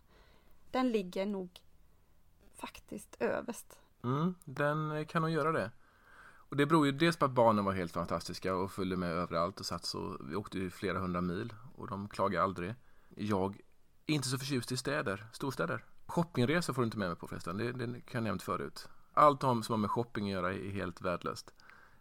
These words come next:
Speaker 2: Natur och berg gäller och det erbjöd den U S A-resan du nämnde.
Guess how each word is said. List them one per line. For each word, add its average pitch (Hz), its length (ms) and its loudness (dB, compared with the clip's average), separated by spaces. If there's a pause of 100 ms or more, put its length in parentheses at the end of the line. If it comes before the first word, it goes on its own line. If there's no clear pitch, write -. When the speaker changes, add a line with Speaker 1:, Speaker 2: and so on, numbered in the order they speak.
(120)
Speaker 2:
Natur 120 680 2 (100)
och 107 100 -4
berg 101 340 2
gäller 73 460 -6
och 104 340 -2
det 107 360 -2
erbjöd 95 360 -2
den 90 160 -4
U 87 100 -4
S - 100 -8
A-resan 76 360 -4
du 87 80 -6
nämnde. 90 320 -8